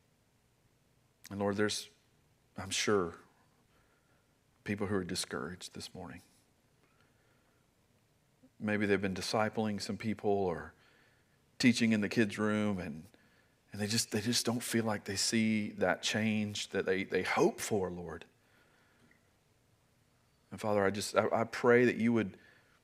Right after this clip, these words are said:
have people come into their life and speak to them and encourage them and help them to see how you are, are giving an increase to the faithful planting and watering that they are doing.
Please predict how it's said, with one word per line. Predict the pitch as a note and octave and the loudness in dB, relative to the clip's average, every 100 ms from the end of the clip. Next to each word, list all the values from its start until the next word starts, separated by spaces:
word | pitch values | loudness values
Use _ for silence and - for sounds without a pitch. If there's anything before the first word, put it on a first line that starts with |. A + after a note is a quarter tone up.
| _ _ _ _ _ _ _ | _ _ _ _ _ _ _
have | - - C3 A#2+ | 2 4 4 2
people | - C3+ A2 F#2 | 0 0 2 0
come | - A#2+ A2 E2 E2 - | 0 -2 0 -2 -8 -6
into | A2 G#2+ | -4 0
their | F2+ F2 | 0 -2
life | F2 F2 | -6 -10
and | F2+ | -6
speak | - - G#2+ - | -6 -2 -4 -4
to | G2 | -6
them | F2 | -4
and | F2 | -6
encourage | D#2 - G#2+ G#2+ G2+ | -8 -2 0 0 0
them | - F2+ E2+ | -4 -4 -6
and | E2+ - - - - _ _ _ _ _ _ _ _ _ _ _ _ _ _ _ _ _ - | -10 -16 -20 -20 -20 _ _ _ _ _ _ _ _ _ _ _ _ _ _ _ _ _ -4
help | - A#2+ A#2 | 4 4 4
them | A#2+ G2+ | 0 0
to | |
see | - - A2 G2 | -2 0 0 0
how | F2+ F#2+ | -2 -4
you | F2+ G#2 A2+ G2 | -4 2 4 4
are, | F#2+ | 2
are | E2 F2 | -2 -2
giving | G#2+ G#2 F#2+ | -2 -2 -2
an | F2 | -4
increase | D#2+ G2+ - F#2+ F2 - | -4 -4 -6 -6 -6 -8
to | - G2 | -8 -6
the | E2+ | -6
faithful | - G2 G2+ - G2 F2+ - - - _ | 0 0 0 -2 -4 -4 -4 -18 -20 _
planting | - A2 G2+ - F#2 | -10 -6 -6 -4 -4
and | F2+ | -6
watering | E2 E2 - E2 E2 | -6 -8 -10 -12 -12
that | E2 - | -12 -10
they | E2+ | -10
are | E2 | -10
doing. | E2+ E2 | -12 -12